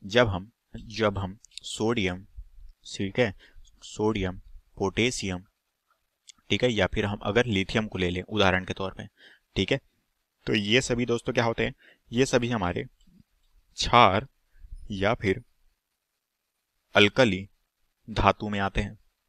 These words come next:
ठीक है, ये सभी हमारे जो हैं दोस्तों क्या होते हैं, क्षार या फिर अल्कली धातु में आते हैं। ठीक है,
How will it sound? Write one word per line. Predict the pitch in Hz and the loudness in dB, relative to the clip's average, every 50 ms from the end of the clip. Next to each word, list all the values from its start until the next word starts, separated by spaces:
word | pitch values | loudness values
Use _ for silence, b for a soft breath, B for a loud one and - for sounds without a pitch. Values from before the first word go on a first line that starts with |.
| _ _ _ _ _ _ - | _ _ _ _ _ _ -8
ठीक | 107 - | -4 -2
है, | 143 143 | -2 -2
ये | 104 92 98 98 | 0 0 -2 0
सभी | - 107 101 101 101 | 0 -2 -4 -4 -4
हमारे | 101 95 95 92 95 95 | -4 -4 -2 -2 -2 -4
जो | 95 92 | -4 -6
हैं | 92 95 | -8 -8
दोस्तों | 95 92 - - 110 | -8 -10 -10 -10 -4
क्या | - 101 | -2 -2
होते | 98 104 - 127 | -2 -2 -2 -4
हैं, | 143 160 B B B B B B | -6 -6 B B B B B B
क्षार | - - - 107 107 110 | 4 6 8 8 8 6
या | 104 95 90 | 4 0 0
फिर | - 147 - | 0 -2 -2
अल्कली | - - 95 - - 98 104 139 160 - _ _ _ _ - | -2 -4 -4 -4 -4 -6 -6 -6 -8 -12 _ _ _ _ 0
धातु | 107 104 104 95 - - 98 | 2 4 4 4 2 0 -8
में | 95 104 135 - _ _ _ _ _ _ _ _ _ _ _ _ | -8 -8 -8 -8 _ _ _ _ _ _ _ _ _ _ _ _
आते | 95 95 95 - 110 | 4 4 4 4 0
हैं। | 98 95 92 95 - _ _ _ _ _ _ - | -2 -2 -4 -8 -10 _ _ _ _ _ _ -6
ठीक | 101 92 | -4 -2
है, | 143 160 | -4 -4